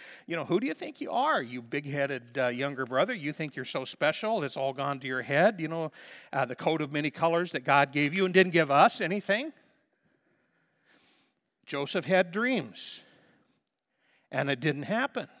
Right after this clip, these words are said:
You know what happened instead? His brothers hated him so much that when he went out to check on him, uh, as his father told him to, they said, "Oh, here's that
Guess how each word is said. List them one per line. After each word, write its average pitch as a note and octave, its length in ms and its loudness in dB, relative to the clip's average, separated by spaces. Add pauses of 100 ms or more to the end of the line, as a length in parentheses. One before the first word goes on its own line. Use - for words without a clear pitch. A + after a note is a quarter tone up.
(160)
You C3+ 120 -10
know D3+ 80 -2
what C#3+ 160 2
happened E3 340 4
instead? G3+ 480 -4
His C#3+ 180 -6
brothers C#3+ 380 -2
hated F3 320 -4
him B2 140 -6
so C3+ 200 -12
much C#3+ 440 -8
that A#2+ 260 -4 (400)
when C3 120 -8
he C#3 100 -4
went C#3 180 -2
out C#3 180 -2
to C3+ 60 -12
check - 340 -10
on A#2+ 160 -6
him, G3+ 280 -6
uh, A#2 260 -6
as A#2+ 240 -6
his A#2 140 -16
father A#2+ 340 -4
told A#2+ 300 -10
him A#2 140 -12
to, D3 280 -6
they B2 200 -4
said, A#2 220 -8
"Oh, C3+ 140 -2
here's C#3 280 -8
that A2+ 280 -4